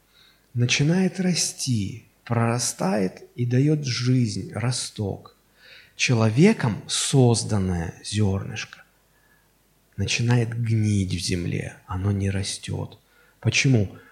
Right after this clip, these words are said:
В нём нет Божьей жизни. Почему? Оно человеческое. Также и учение, и заповеди. Если это Божьи заповеди, Божье Слово, Божье учение,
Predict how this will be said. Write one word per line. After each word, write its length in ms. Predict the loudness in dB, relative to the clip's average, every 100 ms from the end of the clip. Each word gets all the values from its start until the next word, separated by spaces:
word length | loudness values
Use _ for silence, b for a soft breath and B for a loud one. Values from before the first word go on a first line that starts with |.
| B
В 120 | 0
нём 420 | 4 4 4 0
нет 360 | 2 2 2 -2 -14
Божьей 600 | -4 2 4 4 0 -2
жизни. 540 | -2 2 2 2 -4
Почему? 600 | -2 0 2 4 4 2 B B B
Оно 340 | 0 4 6 4
человеческое. 1600 | 4 4 6 6 6 6 4 -2 -6 -6 -6 -4 -4 -6 -10 -18 _ _ b b b b
Также 440 | 8 8 8 4 2
и 140 | 6 6
учение, 680 | 6 4 6 8 8 6 4
и 160 | 2
заповеди. 880 | 0 4 4 4 2 -2 -2 -6 -10 B B B 4
Если 260 | 6 6
это 160 | 4 2
Божьи 600 | 4 10 10 10 8 6
заповеди, 640 | 4 2 2 0 -4 -4
Божье 520 | 2 8 10 10 6
Слово, 320 | 2 0 0 2
Божье 440 | 6 8 10 8
учение, 560 | 8 6 2 2 -2